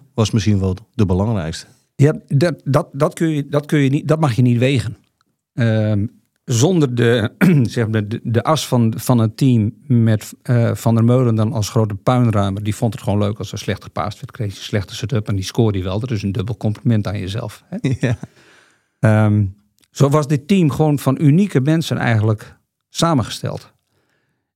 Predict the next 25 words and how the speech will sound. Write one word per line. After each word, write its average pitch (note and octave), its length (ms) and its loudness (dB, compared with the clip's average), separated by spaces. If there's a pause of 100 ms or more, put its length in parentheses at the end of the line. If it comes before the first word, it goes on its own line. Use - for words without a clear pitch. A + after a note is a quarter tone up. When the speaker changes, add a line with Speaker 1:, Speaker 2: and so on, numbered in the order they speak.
(180)
Speaker 2:
En A2+ 360 2
de, G#2+ 640 2 (1040)
eh, A#2 480 -2 (1700)
de A2+ 200 2
wisselspelers G#2+ 720 0
hadden C3+ 280 2
een A2+ 60 2
bepaalde A2+ 400 0
rol. A#2 160 0
Brecht A2 260 0
Rodenburg A#2 500 2
had - 120 -4
een G2 100 -4
tragische A2 640 0
ongeval G#2+ 480 0
gehad G#2+ 200 -2
met G2+ 160 -2
een G2 80 -2
dubbele G#2 300 2
beenbreuk. G#2 760 0
Die A2 200 -4
vervolgens G#2+ 380 -4
in G#2+ 120 -2
een, G#2 360 -2
eh, A2 500 -4